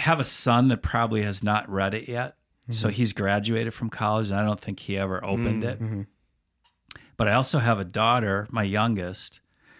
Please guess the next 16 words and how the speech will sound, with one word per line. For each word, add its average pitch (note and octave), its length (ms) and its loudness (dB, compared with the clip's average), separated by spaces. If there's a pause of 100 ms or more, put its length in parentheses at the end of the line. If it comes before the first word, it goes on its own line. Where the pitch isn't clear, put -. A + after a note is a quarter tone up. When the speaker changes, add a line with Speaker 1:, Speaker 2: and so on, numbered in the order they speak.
(320)
Speaker 1:
who, G#2+ 580 2 (200)
um, F2+ 560 -2 (760)
who A#2+ 200 2
goes A#2+ 380 4
to A2+ 360 2
a G2 80 0
Catholic - 580 -4
university. F#2+ 720 -2 (1300)
And G2 320 0
she, A2+ 420 0 (600)
we A#2+ 140 2
were A#2 120 6
just B2 240 2
having A#2+ 280 4
this G#2 140 -2
conversation G2+ 1000 -2